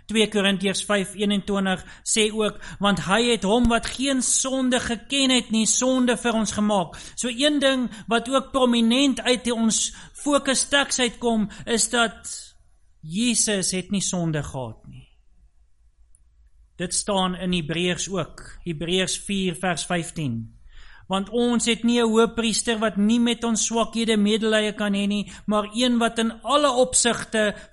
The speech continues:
versoek is, net soos ons, maar sonder sonde." Jesus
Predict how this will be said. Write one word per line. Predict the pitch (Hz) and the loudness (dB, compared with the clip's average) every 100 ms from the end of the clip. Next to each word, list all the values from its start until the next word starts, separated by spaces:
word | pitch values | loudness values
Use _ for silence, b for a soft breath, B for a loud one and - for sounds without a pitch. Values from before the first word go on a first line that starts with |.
| - | -6
versoek | 214 - 277 240 247 | -2 0 0 -2 0
is, | 226 208 B B | 0 -2 B B
net | 202 220 262 269 | 0 4 4 2
soos | - 269 233 | 2 2 2
ons, | 220 247 262 240 | 2 2 2 2
maar | 185 190 208 247 269 277 277 269 202 | 2 2 4 2 2 4 4 2 2
sonder | - - - 294 294 285 285 269 240 | 2 2 2 2 2 2 4 4 2
sonde." | - - 262 254 220 160 110 117 - - _ - - - - - - - _ _ - - _ _ _ _ _ _ _ - _ _ _ _ _ _ _ - | 0 2 2 4 4 2 -2 -10 -20 -20 _ -4 -4 -10 -20 -20 -20 -20 _ _ -20 -20 _ _ _ _ _ _ _ -20 _ _ _ _ _ _ _ -16
Jesus | 135 214 240 - 233 220 190 - - - - - - - | -4 0 2 2 0 -2 -2 -4 -6 -8 -10 -12 -18 -20